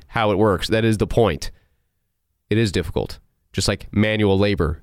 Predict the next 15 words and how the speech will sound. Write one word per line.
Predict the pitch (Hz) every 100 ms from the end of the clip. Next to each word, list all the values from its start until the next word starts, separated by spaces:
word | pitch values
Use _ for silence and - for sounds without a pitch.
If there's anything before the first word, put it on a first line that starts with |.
| _
is | 104 95
difficult. | 101 85 73 -
But | -
manual | 113 143 151 139
labor | 147 117 110 110
is | 117 113
not | 120 117
unnatural. | 120 117 117 - 82 87 -
So | -
your | 101 127 165
qualification | 190 160 117 170 156 131
for | - 113
something | 147 127
being | 127 117
unnatural, | 104 127 - 110 113